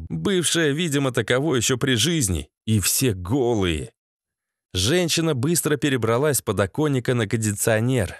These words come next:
Я придержал ее, перегнувшись через подоконник, и, свесившись на руках, спрыгнула вниз. Когда пришла моя очередь спускаться, страшная бабища уже была в палате и перла на меня куда шустрее хромого кривошея.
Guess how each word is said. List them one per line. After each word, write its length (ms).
Я 280
придержал 800
ее, 180
перегнувшись 720
через 260
подоконник, 840
и, 220
свесившись 760
на 80
руках, 440
спрыгнула 680
вниз. 560
Когда 380
пришла 420
моя 260
очередь 360
спускаться, 680
страшная 600
бабища 640
уже 240
была 240
в 100
палате 520
и 240
перла 500
на 100
меня 380
куда 260
шустрее 560
хромого 500
кривошея. 840